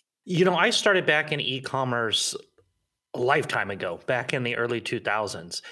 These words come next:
And at that time, and there were some search engines, but I mean, Google was the, was the main way to drive traffic.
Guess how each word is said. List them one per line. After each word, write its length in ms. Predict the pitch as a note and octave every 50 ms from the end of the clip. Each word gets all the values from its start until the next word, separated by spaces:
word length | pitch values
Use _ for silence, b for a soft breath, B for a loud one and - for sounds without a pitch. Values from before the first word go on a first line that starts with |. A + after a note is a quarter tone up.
| B B B B B -
And 340 | - A2+ B2 A#2+ A#2+ A#2+ A#2+ - -
at 320 | B2 B2 A#2+ B2 - -
that 320 | - C#3+ E3 F3+ G3 G3 -
time, 520 | - - D#3+ D3+ D3 D3+ D3 D3+ D3+ C#3+
and 160 | A2+ A2 G#2+ A#2
there 100 | A#2 A#2
were 140 | A#2 A2+
some 260 | - - - A2 G#2+ G#2
search 380 | - - F3 F3 E3 E3+ -
engines, 360 | E3+ E3 C#3 - D#3 D3+ C#3
but 120 | - B2+ A#2
I 40 | A#2
mean, 140 | A#2 A2
Google 320 | G#2+ D3 D#3 E3 D3 B2+ A#2
was 340 | A#2 A#2+ A#2 A2+ - - -
the, 120 | B2 F#2+
was 340 | - A#2+ C3 C#3+ C3+ B2 C#3
the 100 | - A2+
main 280 | A2+ A2+ A2 A2 G#2+
way 260 | G2+ G#2 G2+ G2+ G2+ G2
to 280 | G2 - - G#2 G2 F#2+
drive 640 | - - G#2 G2+ G2+ G#2 G2+ G2+ G2+ F#2 E2+ -
traffic. 540 | - - G2+ F2+ D#2 - - F#2+ - - -